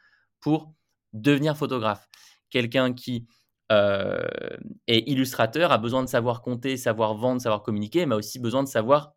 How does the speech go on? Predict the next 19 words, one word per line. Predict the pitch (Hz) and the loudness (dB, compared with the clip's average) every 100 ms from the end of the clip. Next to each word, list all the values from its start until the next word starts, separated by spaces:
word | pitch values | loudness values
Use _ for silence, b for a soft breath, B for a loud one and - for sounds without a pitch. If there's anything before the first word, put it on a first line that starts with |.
| _ | _
faire | _ - 151 143 | _ 0 2 2
des | 123 117 | -2 -4
illustrations. | 123 123 127 117 110 - b b b b b b - | -4 -4 -4 -6 -10 -18 b b b b b b 0
Euh, | 107 107 104 101 - - | 2 4 2 0 -4 -4
et | 123 | -2
donc, | 123 123 | -2 0
notre, | 123 120 - 113 - | 0 0 2 2 2
notre | 117 110 - | -2 -2 -4
audience, | 123 156 175 | 0 0 0
depuis, | 120 - - 123 | -2 -8 -4 0
euh, | 104 101 _ _ _ _ 107 | 0 -2 _ _ _ _ -6
euh, | 110 | -4
deux | 107 127 | -2 0
ans, | 143 156 | 0 -2
trois | - 123 127 | 2 2 4
ans, | 160 | 0
nous | 127 | -2
disait, | 110 113 139 160 - - | -4 0 0 0 -2 -2
euh, « | 104 104 104 | -2 -2 -6